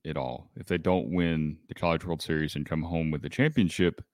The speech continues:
based on what they've done so far this season, it will, I mean, it'll be like, it'll be a disappointment because they are the best team in college baseball. They're the favorites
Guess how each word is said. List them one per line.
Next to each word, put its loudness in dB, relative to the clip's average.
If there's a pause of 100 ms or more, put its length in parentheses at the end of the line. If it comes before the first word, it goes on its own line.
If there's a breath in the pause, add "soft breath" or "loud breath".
(160)
based 10
on 8
what 6
they've 4
done 8
so 2
far 2
this 0
season, 0
it 2
will, 2
I 4
mean, 6
it'll 10
be 12
like, 10
it'll 8
be 12
a 12
disappointment 4
because 2
they 6
are 6
the 2
best 0
team -2
in -2
college -6
baseball. 2 (840 soft breath)
They're 10
the 8
favorites 4